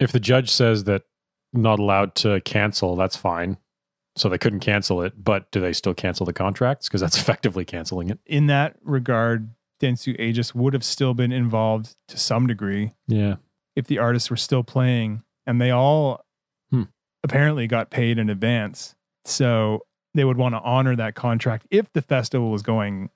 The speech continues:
Speaker 2: ahead.
Speaker 1: Right.
Speaker 2: So now the
Speaker 1: Yeah,
Speaker 2: festival
Speaker 1: yeah,
Speaker 2: is
Speaker 1: yeah.
Speaker 2: not canceled. So I'm saying, I'm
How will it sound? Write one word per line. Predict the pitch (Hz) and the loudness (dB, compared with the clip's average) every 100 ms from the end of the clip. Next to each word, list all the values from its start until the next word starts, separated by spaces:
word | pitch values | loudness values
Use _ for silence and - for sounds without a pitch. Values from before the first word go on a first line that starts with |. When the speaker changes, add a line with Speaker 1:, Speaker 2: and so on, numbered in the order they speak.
| _ | _
Speaker 2:
ahead. | 101 120 127 95 - | -2 0 0 -2 -4
Speaker 1:
Right. | 113 95 85 | 0 0 -2
Speaker 2:
So | - 135 | -2 2
now | 143 147 | 4 2
the | 135 | 2
Speaker 1:
Yeah, | 101 | 2
Speaker 2:
festival | 90 90 123 | 2 0 0
Speaker 1:
yeah, | |
Speaker 2:
is | - | 0
Speaker 1:
yeah. | |
Speaker 2:
not | 123 139 135 | 0 0 0
canceled. | 131 107 - 110 107 | -2 -2 -4 -4 -2
So | 131 | 0
I'm | 117 117 110 | 0 -2 -4
saying, | - 131 117 | -2 -2 0
I'm | - 123 110 | -2 -2 -2